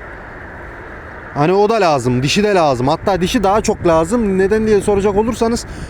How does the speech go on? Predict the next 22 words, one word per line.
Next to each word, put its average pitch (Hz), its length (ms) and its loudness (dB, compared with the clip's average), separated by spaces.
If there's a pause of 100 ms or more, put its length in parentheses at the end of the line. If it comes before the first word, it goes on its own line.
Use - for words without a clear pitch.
(140)
kümeste 214 440 0
genelde 220 380 2
erkek 196 320 0
çokluğu 202 540 2 (340)
olur. 127 220 4 (1000)
Zaten 190 400 2
yani 190 400 2 (520)
şu 208 160 0
anda 208 240 0
dişi 220 200 2
eksiğim 226 440 2
de 151 60 4
yok, 196 200 4
erkek 196 360 2
eksiğim 202 440 2
de 147 40 6
yok. 185 160 4 (440)
<clears throat> 208 500 0
Bir 220 140 4
eksik - 440 -2 (480)
görürsem 202 540 2
zaten 165 340 2